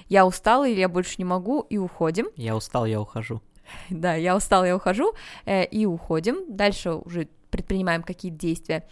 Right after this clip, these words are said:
Speaker 1: Либо мы начинаем готовить почву.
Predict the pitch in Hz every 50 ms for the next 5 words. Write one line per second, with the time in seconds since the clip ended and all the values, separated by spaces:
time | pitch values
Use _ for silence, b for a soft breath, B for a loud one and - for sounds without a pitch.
0 | B B B B B - 240 330 359 285 240 214 208 208 226 247 269 285 294 269
1 | - - - _ _ _ _ _ _ - 202 208 196 - - 196 190 208 233 240
2 | 233 220 214 202 - 220 220 208 208 - - - - 214 202 175 160 - - 156
3 | 151